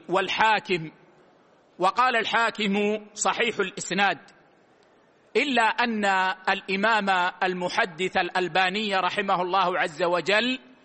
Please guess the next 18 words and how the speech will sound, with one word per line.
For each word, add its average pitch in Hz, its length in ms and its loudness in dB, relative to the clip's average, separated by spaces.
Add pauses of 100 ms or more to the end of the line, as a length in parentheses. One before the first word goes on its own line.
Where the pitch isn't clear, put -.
(380)
قد 185 240 0
بين 202 480 0
أن 185 420 -2
هذا 196 340 0
الحديث 185 520 -4
بهذا 185 340 0
التفصيل 220 760 -2 (640)
ضعيف 190 420 0
جدًا، 175 640 -4 (1000)
وأنه 196 480 2
لا 214 160 2
تقوم 202 460 0
به 190 440 -2 (840)
الحجة. 170 680 -2 (1400)
وأما 240 400 2
عند 226 280 0
المالكية 202 880 0 (1200)
والإمام 208 600 0